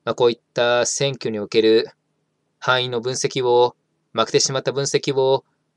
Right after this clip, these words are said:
間違ってしまいますと、勝てる選挙も勝てなくなるんじゃないかと思われますので、辻元さんだけではなくて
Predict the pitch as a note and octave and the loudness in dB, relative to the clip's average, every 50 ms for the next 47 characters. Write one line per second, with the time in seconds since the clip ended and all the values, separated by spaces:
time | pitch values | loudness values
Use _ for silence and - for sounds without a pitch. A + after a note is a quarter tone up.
0 | _ _ - A2 A#2 A#2+ - - - F3 F#3 F3+ - C#3 - - - A#2+ B2 C3+ | _ _ -8 -6 -6 -4 -2 -2 -2 -2 -2 -2 -2 -2 -2 -2 -4 -4 -6 -4
1 | D3 D3+ D#3 - - - B2+ A2+ - - _ _ _ _ _ _ _ _ _ _ | -2 -2 -2 -2 0 2 2 2 2 0 _ _ _ _ _ _ _ _ _ _
2 | _ _ _ _ _ _ _ _ _ _ _ _ _ _ _ _ _ - C3 - | _ _ _ _ _ _ _ _ _ _ _ _ _ _ _ _ _ -8 -6 -4
3 | - A2 - - - C3 C3 B2 C3 A#2+ A2 A2 A2 A2+ A2+ G#2+ _ _ _ _ | -4 -4 -4 -4 -6 -6 -6 -4 -4 -4 0 0 2 2 2 0 _ _ _ _
4 | _ _ - - A#2+ - - E3 E3 C#3+ - A#2 A#2 B2+ D#3 D#3 C#3+ A2 G#2+ G#2+ | _ _ -10 -8 -6 -4 -4 -4 -4 -4 -4 -4 -4 -2 -2 -2 -2 -4 -4 -2
5 | B2 D3+ D3+ - A#2 - G#2 G2+ G2+ A2+ C3 D3+ D#3+ F3 - - D3 B2+ A#2 A2 | -2 -2 -4 -4 -6 -6 -6 -4 -4 -4 -4 -2 -4 -4 -4 -4 -2 2 4 4
6 | A2 A2 - - _ _ _ _ _ _ _ _ _ _ _ _ _ _ _ _ | 4 4 2 -4 _ _ _ _ _ _ _ _ _ _ _ _ _ _ _ _
7 | _ _ _ _ _ _ _ - - - - B2 A#2 G#2 - - A2+ G#2 G2+ G#2 | _ _ _ _ _ _ _ -6 -4 -4 -4 -6 -8 -8 -6 -6 -4 -4 -4 -4
8 | - - C3+ A#2 A2 G#2+ A#2 B2 - _ - A2+ A2+ A2+ A2+ - | -2 -2 -2 0 -2 -2 -4 -6 -6 _ 2 4 4 4 2 -2